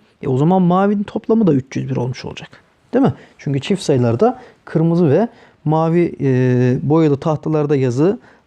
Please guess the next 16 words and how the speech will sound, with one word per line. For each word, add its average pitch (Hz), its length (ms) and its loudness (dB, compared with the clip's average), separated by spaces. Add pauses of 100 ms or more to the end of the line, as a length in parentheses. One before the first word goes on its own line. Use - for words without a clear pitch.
(120)
sayıların 131 460 2
toplamları 156 680 0 (340)
aynı 151 260 0
çıkıyor. - 400 -16
Tamam. 247 320 0 (160)
Doğru 156 200 2
cevabımız 131 560 -2
C 139 200 2
şıkkı. - 280 -10 (1300)
Bakın 190 260 -2
önce 180 280 0
ne 208 40 2
yapıyoruz? 175 600 -2 (120)
Bir - 80 -2
daha 143 140 2
söylüyorum. 135 520 0